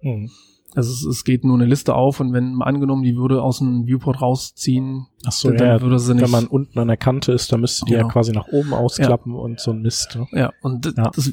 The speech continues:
Speaker 2: wäre, glaub ich, heute oder in, mit, mit einem Intersection Observer relativ,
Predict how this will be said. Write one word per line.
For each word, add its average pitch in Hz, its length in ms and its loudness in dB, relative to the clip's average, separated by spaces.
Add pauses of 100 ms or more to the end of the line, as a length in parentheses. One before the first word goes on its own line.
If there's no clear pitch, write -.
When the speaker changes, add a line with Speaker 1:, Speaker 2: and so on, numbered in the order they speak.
(140)
Speaker 2:
wäre, 151 320 4
glaub 131 480 0
ich, 131 120 0
heute 135 560 2 (360)
oder 131 200 0
in, 131 200 -2
mit, 127 140 0
mit 123 160 0
einem 127 220 2
Intersection 135 540 2
Observer 131 440 0
relativ, 131 800 0